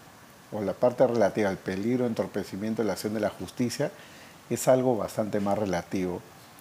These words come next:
porque la gramática permite construir en un sentido u otro,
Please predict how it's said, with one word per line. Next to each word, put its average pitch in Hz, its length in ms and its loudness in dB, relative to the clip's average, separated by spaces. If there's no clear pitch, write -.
porque 113 340 2
la 110 260 8
gramática 151 800 2
permite 120 360 2
construir 117 520 2
en 113 120 0
un 123 100 -2
sentido 113 460 0
u 123 160 4
otro, 107 280 0